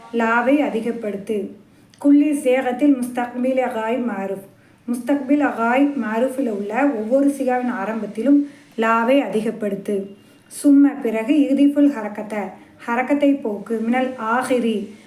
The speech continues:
கடைசியில் உள்ள ஹரக்கத்தை போக்கு, ஃபி சேகத்தி, அஹ், சீகாக்களில் உள்ள, எந்த சீகாக்களில் உள்ள? நம்ம பார்த்தோம்ல அடிச்சு, லில் வாஹிதி முதக்கரி வல் முஅன்னசி ஒருமையான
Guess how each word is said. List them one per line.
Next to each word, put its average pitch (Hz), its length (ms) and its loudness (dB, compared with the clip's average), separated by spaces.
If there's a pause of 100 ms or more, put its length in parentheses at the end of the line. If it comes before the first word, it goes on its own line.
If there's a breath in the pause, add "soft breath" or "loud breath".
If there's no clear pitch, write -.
(160 loud breath)
கடைசியில் 277 480 2
உள்ள 262 160 0
ஹரக்கத்தை 247 600 -4
போக்கு, 220 460 -2
ஃபி 254 140 -2 (120)
சேகத்தி, 254 640 0 (680 soft breath)
அஹ், 226 240 -2 (100)
சீகாக்களில் 285 640 2
உள்ள, 208 320 0 (400)
எந்த 247 220 0
சீகாக்களில் 269 640 2
உள்ள? 240 300 -2 (100)
நம்ம 226 300 -8
பார்த்தோம்ல 262 420 2
அடிச்சு, 202 340 -8 (440 loud breath)
லில் 240 240 0
வாஹிதி 247 440 2
முதக்கரி 240 600 -2
வல் 240 240 0
முஅன்னசி 202 640 -6 (340 loud breath)
ஒருமையான 247 840 -2